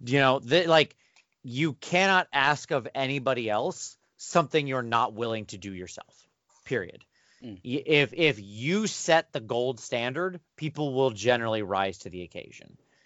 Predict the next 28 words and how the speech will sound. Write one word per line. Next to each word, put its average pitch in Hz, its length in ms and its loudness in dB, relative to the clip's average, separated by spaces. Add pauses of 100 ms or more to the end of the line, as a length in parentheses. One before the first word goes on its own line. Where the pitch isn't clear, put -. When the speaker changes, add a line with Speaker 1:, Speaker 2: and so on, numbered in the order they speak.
(420)
Speaker 1:
If 123 220 2
you 120 140 -2
don't, 143 460 6
if 113 140 -8
you're 135 200 2
wishy-washy, 143 880 0
if - 60 -10 (120)
you 127 160 -8
take 139 260 -2
times 135 320 -4
off, 131 300 2
if 98 120 -14
you're 123 120 -2
like, 113 180 -2
"Oh, 175 60 4
I'm 175 160 6
not 175 160 -2
really 180 160 -2
prepared 156 420 -4
this 127 160 -12
week, 123 260 -4
I 123 80 0
don't 131 200 -4
know," 127 560 -6
you 117 100 -6
know, 113 160 -6
you 113 140 -6
kinda 120 280 0